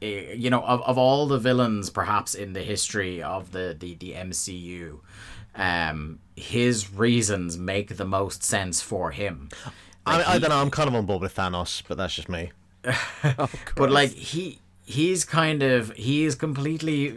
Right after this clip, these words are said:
Speaker 1: like, if you saw the world through the lens he saw it, he is utterly vindicated in, in why he acts the way he does in there. And there is, even in that character that's supposed to be the big bad in that film, there is, like you say, Jack, uh, just an intense vulnerability about him. And that,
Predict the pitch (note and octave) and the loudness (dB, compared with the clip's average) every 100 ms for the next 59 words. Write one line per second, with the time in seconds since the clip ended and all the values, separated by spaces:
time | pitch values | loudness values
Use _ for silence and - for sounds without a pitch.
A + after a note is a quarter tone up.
0 | C3+ A#2+ C#3+ B2+ A2+ B2 D3 D3 - C3+ | -8 -6 -2 0 -2 -2 -2 0 2 2
1 | C3 B2 G#2 G#2+ G#2+ A2+ G#2 G2 G#2+ G2 | 2 0 -2 -2 0 -2 -2 -4 -4 -4
2 | F#2 F2+ F#2+ F2+ F2+ - E2 E2+ F#2 F#2 | -4 -6 -6 -8 -6 -6 -4 -6 -6 -12
3 | D#2+ - G2+ F#2+ G2 F#2 F2 F#2 F#2+ F2+ | -12 -8 -6 -6 -6 -6 -6 -6 -6 -8
4 | F2+ D#2+ D#2+ D#2 - - - - - - | -8 -10 -10 -12 -14 -18 -20 -20 -20 -10
5 | F#2 E2+ F2 F#2+ F2+ G2 F#2+ F2 F#2+ F2+ | -6 -6 -6 -8 -6 -2 -2 -2 -4 -2
6 | F#2 - - G2 F2+ F#2 E2+ F#2 E2 F2+ | -2 -2 -6 -4 -4 -4 -4 -8 -6 -4
7 | F2+ F2+ E2+ F2 F2 E2+ D#2+ G2+ G2+ F#2+ | -4 -4 -6 -6 -4 -4 -4 -6 -6 -4
8 | G#2 G#2+ A#2 G#2 F2+ A2 A2 G#2+ F#2+ F#2 | -2 0 0 -2 -4 -4 -4 -4 -4 -4
9 | F#2 G2 G#2+ A2+ F#2+ F2+ F2+ G2 F2 F2+ | -4 0 2 2 -2 -4 -6 -8 -8 -8
10 | F2 F2 G2 F2 - E2+ G2 F2 E2 - | -8 -6 -6 -6 -4 -2 -2 -4 -10 -10
11 | F2 D#2+ F2 G2 F2+ F2 D#2 F2 D#2 F2+ | -10 -8 -4 -4 -4 -8 -8 -8 -6 -6
12 | E2+ D#2 D#2+ E2 D2+ E2 - F2 D#2+ - | -8 -10 -12 -12 -10 -10 -10 -10 -10 -10
13 | F2+ E2+ E2+ F2+ E2 E2+ F#2 G#2 F2+ F2+ | -10 -10 -10 -8 -8 -8 -6 -4 -4 -4
14 | E2+ E2+ F#2 B2 | -6 -4 2 2